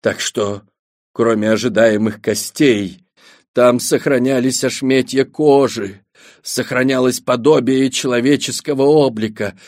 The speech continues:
хотя и мумифицированного. Второй сюрприз. Рядом с предполагаемым Далло Пикколо я обнаружил ещё двоих покойников.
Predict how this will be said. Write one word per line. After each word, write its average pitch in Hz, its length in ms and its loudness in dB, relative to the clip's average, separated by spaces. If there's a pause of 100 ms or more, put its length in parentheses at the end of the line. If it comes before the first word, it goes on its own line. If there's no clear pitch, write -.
(140)
хотя 135 420 2
и 151 180 6
мумифицированного. 139 1600 0 (760)
Второй 113 720 -4
сюрприз. 104 1040 -10 (1500)
Рядом 113 480 0
с - 100 -6
предполагаемым 113 1160 0
Далло 110 420 0
Пикколо 117 1000 -10 (440)
я 117 260 0
обнаружил 110 720 -2
ещё 110 680 -4
двоих 95 520 -4
покойников. 95 1040 -8